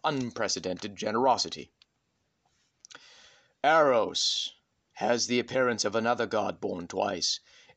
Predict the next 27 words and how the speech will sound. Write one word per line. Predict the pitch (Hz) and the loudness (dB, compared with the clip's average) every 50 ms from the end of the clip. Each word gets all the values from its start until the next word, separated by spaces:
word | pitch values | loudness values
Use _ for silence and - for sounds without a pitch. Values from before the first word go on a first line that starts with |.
| _ | _
Eros | - 147 185 202 151 110 98 - - | 0 2 2 4 2 2 0 -2 -4
as | - 101 107 | -2 -4 -4
a | 104 | -4
force | - - 147 127 107 92 - - | -2 0 2 2 2 0 -2 -4
helped | - - 185 196 151 - - - - | 0 2 2 2 2 2 -4 -14 -10
the | 127 127 | -6 -2
universe | 131 131 135 135 127 117 95 104 110 98 - | 0 0 0 0 0 -2 -2 0 -2 -2 -2
come | - - 123 113 113 107 | -2 -2 -2 -2 -2 -4
to | 95 110 | -6 -4
be, | 101 139 156 139 104 95 - - - - - - _ | -2 0 0 0 -2 -4 -8 -14 -20 -20 -20 -20 _
for | - - 147 160 175 | -6 0 2 2 2
it | 175 | 2
was | 151 165 170 147 - - | 2 0 -2 -2 0 2
Eros | 185 214 208 156 117 95 98 - - - - - _ _ _ | 4 4 4 4 2 0 0 -2 -2 -2 -2 -4 _ _ _
which | - 110 - - | -6 -4 -4 -4
first | - - 139 135 123 113 95 - - | -2 0 2 2 2 2 0 -2 0
ushered | - 127 120 - 131 - - | 0 0 2 0 -2 -2 0
in | 135 135 127 117 107 101 | 2 2 2 2 0 0
light | 107 117 123 120 117 - - - - 117 | 0 2 2 0 0 -4 -8 -12 -12 -8
during | 95 117 117 113 110 107 | -4 0 0 0 0 0
the | 107 | 0
birth | 95 113 117 101 - | 0 2 2 2 0
of | 98 - - | -4 -6 -2
Cosmos, | - 143 123 107 - 87 85 82 - - - - | 0 2 2 0 -2 -6 -12 -12 -14 -16 -10 -8
as | 98 95 90 | -6 -4 -4
you'll | 98 95 92 92 90 | -2 -4 -4 -4 -8
recall. | 87 - 107 107 101 98 113 127 - | -6 -2 2 4 4 4 2 0 -4